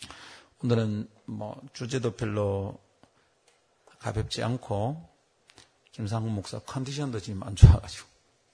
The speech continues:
서 있는 게 힘이 드네요, 오늘은. 그래서 이번 주 주초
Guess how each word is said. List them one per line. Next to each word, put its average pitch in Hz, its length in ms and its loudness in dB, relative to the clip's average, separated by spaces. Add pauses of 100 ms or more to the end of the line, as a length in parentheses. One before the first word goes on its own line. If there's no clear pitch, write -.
(920)
서 - 220 6
있는 196 240 4
게 160 100 0
힘이 110 260 2
드네요, 101 380 4
오늘은. 151 380 2 (880)
그래서 131 320 -6
이번 120 320 -2
주 131 140 -6
주초 135 720 -2